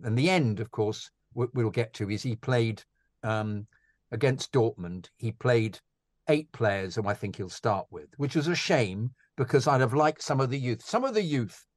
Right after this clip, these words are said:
in the early games really excelled. I mean, even in, against Brighton, even against, even against Newcastle, and some against Fulham.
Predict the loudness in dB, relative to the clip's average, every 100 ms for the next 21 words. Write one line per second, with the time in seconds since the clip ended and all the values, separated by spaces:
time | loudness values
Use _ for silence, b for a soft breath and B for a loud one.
0 | _ _ -2 0 2 2 0 -2 -2 -4
1 | -6 -12 _ _ -4 -2 0 0 4 6
2 | 4 4 -4 0 0 -2 -10 _ _ _
3 | _ _ _ _ _ -2 0 2 2 2
4 | 2 2 0 0 0 0 0 -2 -2 -2
5 | -4 -4 -4 -4 -2 0 -2 -2 -4 -4
6 | -6 -12 -12 -12 -6 -2 2 2 2 -2
7 | -4 -4 -4